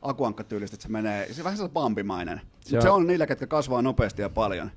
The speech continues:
Speaker 2: Se on just näin, se on vähän kuin teräsuojalla jäällä, mutta tota, <laughs> ei kyllä se.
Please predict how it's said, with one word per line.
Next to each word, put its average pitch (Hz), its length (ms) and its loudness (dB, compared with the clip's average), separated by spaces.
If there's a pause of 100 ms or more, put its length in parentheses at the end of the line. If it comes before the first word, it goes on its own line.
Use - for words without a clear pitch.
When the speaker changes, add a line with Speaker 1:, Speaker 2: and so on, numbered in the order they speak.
(180)
Speaker 2:
Se - 160 -6
on 104 100 2
just 110 200 0
näin, 101 160 -2
se 101 100 0
on 101 60 0
vähän 107 180 0
kuin 107 180 -2
teräsuojalla 101 500 4
jäällä, 95 260 -2
mutta 92 260 -8
tota, - 180 0 (340)
<laughs> - 20 0 (480)
ei 98 180 -8
kyllä 110 160 -4
se. 127 140 -2